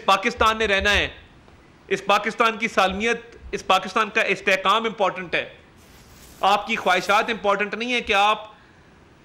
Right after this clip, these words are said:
<coughs> जेल जाएं, इक़्तिदार से दूरी हो और आपका इक़्तिदार का नशा टूटे, तो आप ये ख्वाहिश करना शुरू कर दें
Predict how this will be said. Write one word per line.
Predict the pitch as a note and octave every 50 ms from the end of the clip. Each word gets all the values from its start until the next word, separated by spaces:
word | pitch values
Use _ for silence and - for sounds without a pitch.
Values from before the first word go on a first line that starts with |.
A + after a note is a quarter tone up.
| - - - - - - - - - - -
<coughs> | - - - - G3+
जेल | E3+ C#3+ E3+ G#3+ A#3+ B3+ B3+ G#3
जाएं, | G3+ F#3 F#3+ G#3 A#3 C4 - - - - _ _ _ _ - - - - - - - - - - -
इक़्तिदार | D3 - F#3 F3 F3 F#3+ G#3+ A3+
से | A3 C4+ A#3
दूरी | D#3 F3 F3+ G#3 A#3+ A3+
हो | G#3+ G#3 G#3 A#3
और | A#3
आपका | G#3+ G3+ G3+ G3+ - G#3+
इक़्तिदार | G3 F#3 E3+ E3+ F3+ G3
का | F#3+ A3 G3
नशा | F#3 F3+ - A3+
टूटे, | A3 A3 G3+ G3 F#3+ A3 A3+
तो | A3+ A#3 G#3
आप | F3+ F#3+ F#3+ F#3+
ये | G3+ G#3
ख्वाहिश | G3 - F#3 F#3+ A3 -
करना | - A3 G3+ G#3+ G#3+
शुरू | G3+ G#3 G3+
कर | E3+ F#3+ F3 E3
दें | D#3 F3 E3+